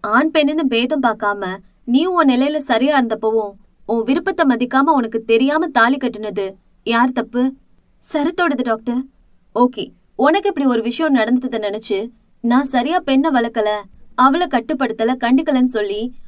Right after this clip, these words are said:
உங்க அம்மா வேதனைப்பட்டு அழுதுட்டு இருக்காங்க" என்றவரை,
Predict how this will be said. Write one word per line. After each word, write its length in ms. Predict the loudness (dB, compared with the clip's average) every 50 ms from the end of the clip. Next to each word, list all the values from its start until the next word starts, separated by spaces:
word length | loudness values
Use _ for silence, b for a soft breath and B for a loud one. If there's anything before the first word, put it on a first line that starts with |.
| b b -4
உங்க 200 | -2 0 2 4
அம்மா 200 | 4 4 6 4 4
வேதனைப்பட்டு 540 | 4 2 2 2 0 -2 -2 -4 -2 0 2
அழுதுட்டு 360 | 2 2 2 0 -2 -4 -4 -6
இருக்காங்க" 300 | -6 -6 -6 -4 -6 -8 -10 -10 -16 -20 _ _ _ _ _ _ _ -2
என்றவரை, 480 | 0 0 0 0 -2 0 0 0 0